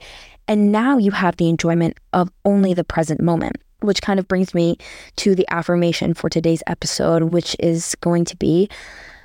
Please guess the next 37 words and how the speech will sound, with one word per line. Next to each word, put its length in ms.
"I 80
am 140
fully 340
alive 540
in 140
this 180
present 340
moment, 440
and 160
this 200
present 400
moment 420
is 120
exactly 640
right." 420
I'm 80
gonna 80
say 120
that 140
one 160
more 80
time. 220
"I 80
am 120
fully 380
alive 540
in 100
this 180
present 440
moment, 440
and 140
this 160
present 360
moment 480
is 140
exactly 640
right." 220